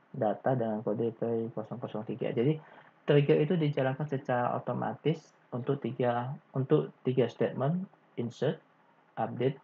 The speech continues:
dan delete, ya. Baik nanti diterapkan sebelum, sebelumnya atau diterapkan setelahnya. Nah, eh, itulah, eh, penjelasan saya mengenai trigger pada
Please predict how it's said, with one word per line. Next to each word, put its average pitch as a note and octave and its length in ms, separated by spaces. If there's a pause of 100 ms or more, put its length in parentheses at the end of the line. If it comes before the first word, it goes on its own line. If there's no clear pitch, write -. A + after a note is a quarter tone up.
(240)
dan A2 160
delete, G2+ 480
ya. G2+ 160 (400)
Baik A2 240
nanti A#2+ 240
diterapkan A#2+ 640
sebelum, A#2+ 400 (320)
sebelumnya B2 640
atau C3+ 240
diterapkan B2 560
setelahnya. G2+ 480 (320)
Nah, A2+ 160 (640)
eh, C#3 240
itulah, F3+ 320 (160)
eh, C3 560
penjelasan B2+ 480
saya B2 320
mengenai A2+ 480
trigger C3 560
pada A2 400